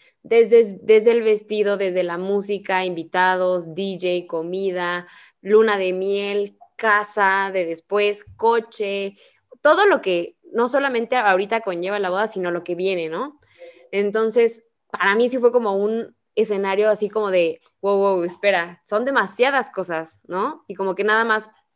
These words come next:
pensaba en la boda, honestamente. Y ahí como que nos plantamos y como que pudimos ver y a-, y, y ver,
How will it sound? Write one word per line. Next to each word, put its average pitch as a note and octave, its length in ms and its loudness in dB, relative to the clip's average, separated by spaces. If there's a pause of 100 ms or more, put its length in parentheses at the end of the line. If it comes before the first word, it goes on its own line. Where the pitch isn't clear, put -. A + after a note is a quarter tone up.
(140)
pensaba F#3 420 -2
en F3+ 80 -4
la D#3+ 120 -6
boda, E3 360 -6
honestamente. F3 800 -8 (680)
Y G#3+ 120 2
ahí A3 140 6
como A#3 280 2
que G3+ 320 2
nos G#3 200 -2
plantamos A3 800 0
y G#3 120 -10
como F#3 260 -6
que G3 140 -2
pudimos A3+ 640 -2
ver B3 320 -2 (100)
y G3 160 -2
a-, F3+ 240 -2
y, G3 220 -8
y G3+ 120 -6
ver, A3 360 -2